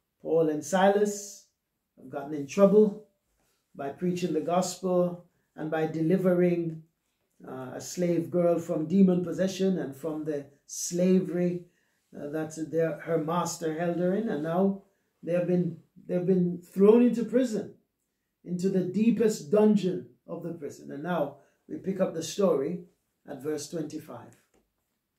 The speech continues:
Around midnight, Paul and Silas were praying and singing hymns to God,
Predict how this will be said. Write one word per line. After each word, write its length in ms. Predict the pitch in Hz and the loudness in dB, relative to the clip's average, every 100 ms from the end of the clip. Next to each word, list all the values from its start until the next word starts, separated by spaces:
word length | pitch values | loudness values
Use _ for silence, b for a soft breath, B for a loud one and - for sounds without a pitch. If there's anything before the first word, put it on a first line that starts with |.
| _ _ _ _ _ _ | _ _ _ _ _ _
Around 320 | 156 185 233 220 | 0 4 6 8
midnight, 560 | 247 185 180 214 - | 6 4 0 0 -2
Paul 220 | 208 220 | 0 4
and 140 | 220 202 | 6 4
Silas 460 | - 190 202 208 | 0 0 2 2
were 140 | 208 202 | 0 -4
praying 520 | 202 214 202 185 190 | 0 0 0 0 0
and 140 | 185 | 0
singing 400 | 180 - 202 196 | -2 -2 2 4
hymns 360 | 185 202 180 175 | 4 2 0 -2
to 80 | 180 | -4
God, 400 | 160 151 139 | -4 -4 -6